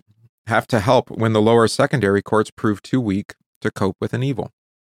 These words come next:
until the case is at last brought before the highest, greatest court, the Diet, which cannot meet forever either, but must adjourn after the emergency is over and again leave matters to the lower courts," right? So this is how our Supreme Court works.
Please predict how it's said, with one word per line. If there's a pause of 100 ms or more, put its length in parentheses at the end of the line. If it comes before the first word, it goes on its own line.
(160)
until
the
case
is
at
last
brought
before
the
highest,
greatest
court,
the
Diet, (400)
which
cannot
meet
forever
either,
but
must
adjourn
after
the
emergency
is
over
and
again
leave
matters
to
the
lower
courts," (200)
right? (200)
So
this
is
how
our
Supreme
Court
works.